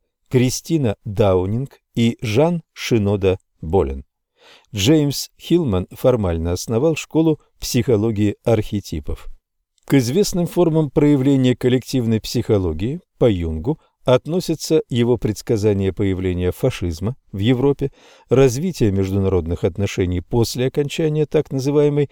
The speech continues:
«холодной войны». Однако для нашего исследования мы будем использовать две ключевые концепции этого учения: архетипы и тени. Архетипы.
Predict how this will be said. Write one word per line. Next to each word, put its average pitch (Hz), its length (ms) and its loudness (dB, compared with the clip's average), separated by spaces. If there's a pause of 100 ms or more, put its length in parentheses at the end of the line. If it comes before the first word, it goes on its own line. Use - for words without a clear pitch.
(160)
«холодной 98 760 0 (180)
войны». 87 540 0 (580)
Однако 139 460 2
для 143 160 2
нашего 139 340 0
исследования 113 640 0
мы 117 160 2
будем 98 320 2
использовать 107 580 -2
две 139 280 0 (320)
ключевые 123 600 4
концепции 135 640 -2
этого 110 420 -2
учения: 92 560 -2 (260)
архетипы 135 880 0 (320)
и 123 240 0 (140)
тени. 85 420 -4 (2500)
Архетипы. 139 920 -2